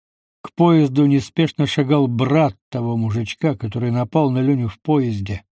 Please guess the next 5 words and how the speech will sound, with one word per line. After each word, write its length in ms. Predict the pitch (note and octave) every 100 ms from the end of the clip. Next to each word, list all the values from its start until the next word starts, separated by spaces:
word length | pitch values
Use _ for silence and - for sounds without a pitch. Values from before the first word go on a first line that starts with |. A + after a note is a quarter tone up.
| _ _ _ _
Вот 240 | C#3+ D3+ -
так 260 | E3 D3
и 20 | D#3
начинается 760 | D3 - B2 B2+ B2 A2 -
зомби-апокалипсис. 1300 | A2 B2 A#2 A2+ A2 A#2+ G#2 A#2+ G#2+ G2+ - G2 -